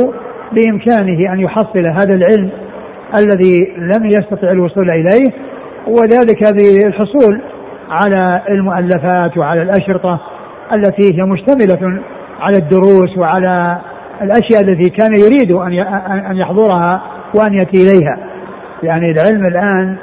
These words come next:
يعني، حصوله ب-، في، في هذا الزمان في سهولة ما هي موجودة في أي عصر مضى، لتوفر الكتب وتوفر ال-، ال-، ال-، ال-،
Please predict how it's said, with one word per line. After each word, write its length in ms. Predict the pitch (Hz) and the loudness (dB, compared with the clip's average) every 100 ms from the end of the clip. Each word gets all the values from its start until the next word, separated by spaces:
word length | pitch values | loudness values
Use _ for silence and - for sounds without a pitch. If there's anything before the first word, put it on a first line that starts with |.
| - | -8
يعني، 300 | 175 175 170 | -4 -2 -2
حصوله 580 | - 175 214 214 180 180 - - - - - | -2 2 4 4 4 0 -4 -16 -16 -16 -2
ب-، 380 | 196 190 190 202 202 196 196 175 220 214 | 2 4 2 -2 -6 -6 -8 -8 -8 -2
في، 100 | 240 220 233 233 | 2 2 0 -6
في 140 | 196 190 | -2 0
هذا 140 | 190 | 0
الزمان 360 | 185 196 226 190 | 0 0 0 0
في 140 | 220 | 0
سهولة 460 | 214 254 330 233 147 - - - - | 2 2 4 2 0 -8 -16 -14 -2
ما 80 | 311 | 2
هي 160 | 269 254 | 4 4
موجودة 480 | 226 202 285 185 | 2 2 2 2
في 200 | 151 202 | 0 0
أي 120 | 220 208 | 0 0
عصر 280 | 170 196 190 | 0 -2 -2
مضى، 400 | 175 180 165 139 - - - - - - - - - - - 160 | -4 -2 -2 -2 -8 -18 -18 -18 -18 -20 -20 -20 -20 -20 -18 -6
لتوفر 880 | 165 170 156 156 175 202 - 165 160 | 0 2 2 0 2 2 0 -2 -2
الكتب 680 | 151 151 190 185 180 170 - - - - 156 | -4 -4 -4 0 2 0 -4 -14 -18 -12 -8
وتوفر 680 | 156 175 185 - 180 170 | -4 0 0 0 -2 -2
ال-، 180 | 160 160 | -2 -2
ال-، 280 | 165 160 165 | -2 -2 -2
ال-، 300 | 165 165 170 - - - | 0 -2 -4 -14 -16 -8
ال-، 640 | 175 165 165 160 165 160 | -6 -2 -2 -2 -4 -6